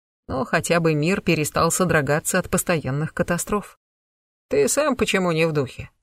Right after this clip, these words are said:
перевёл тему на собеседника Белиал.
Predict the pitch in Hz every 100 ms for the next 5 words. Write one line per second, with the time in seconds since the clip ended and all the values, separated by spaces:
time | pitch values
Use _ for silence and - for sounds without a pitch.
0 | _ 196 185 190 226 214 - 160 147 147
1 | - 143 135 - 170 180 - 160 170 175
2 | 113 -